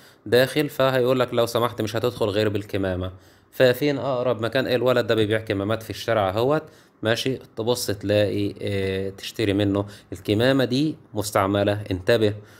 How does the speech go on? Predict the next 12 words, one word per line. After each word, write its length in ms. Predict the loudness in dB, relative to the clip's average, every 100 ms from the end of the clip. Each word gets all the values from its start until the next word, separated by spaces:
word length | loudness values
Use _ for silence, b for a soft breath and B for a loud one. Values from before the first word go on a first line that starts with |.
| B _ -6
مستعملة 680 | -6 0 0 2 4 4
وقد 340 | 2 -2 -4 -4
تكون 480 | -4 -2 0 0 0
على 340 | 0 0 -2
إنسان 680 | -4 0 2 4 4 0 -4 -6
يعني 500 | -2 0 0 -2 -4
مصاب، 580 | -4 -4 0 2 2 0 -8 _ B B B B -4
وأنت 520 | 0 2 2 0 -2
بتشتريها 480 | -4 -6 -2 2 4
على 260 | 2 2
إنها 220 | -2 -2 -2
سليمة، 640 | -2 0 0 0 0